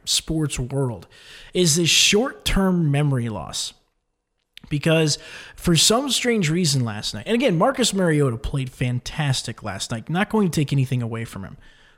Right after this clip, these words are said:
But for some strange reason, especially the way social media kinda drives sporting narratives, uh, in, in this current day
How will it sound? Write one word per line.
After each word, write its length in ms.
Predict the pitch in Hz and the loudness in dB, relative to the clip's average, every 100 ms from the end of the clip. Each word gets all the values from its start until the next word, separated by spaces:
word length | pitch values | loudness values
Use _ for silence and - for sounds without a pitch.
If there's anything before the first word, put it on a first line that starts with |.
| _ | _
But 160 | 180 170 | -2 4
for 100 | 185 | 4
some 380 | - 214 262 | 6 4 2
strange 400 | 226 - 233 202 | 0 0 0 2
reason, 400 | 156 180 170 131 | 0 0 2 0
especially 640 | 123 - 170 180 - 180 175 | 0 -2 -2 0 0 0 0
the 100 | 156 | 0
way 180 | 151 147 | 2 2
social 380 | - 151 143 143 | 2 0 0 0
media 320 | 143 143 135 | 2 2 0
kinda 220 | 147 135 | 0 -2
drives 540 | 120 131 143 143 131 | 0 0 0 0 0
sporting 480 | - - 147 143 131 | -2 -2 -2 0 0
narratives, 580 | 127 131 131 127 113 - - - - - | 0 0 0 -2 -4 -8 -10 -18 -18 -4
uh, 300 | 127 120 110 | -2 0 -2
in, 160 | 147 139 | -4 -2
in 220 | 147 135 | 2 4
this 160 | 139 - | 4 2
current 360 | - 135 117 | 0 0 0
day 340 | 123 127 104 | -2 -6 -6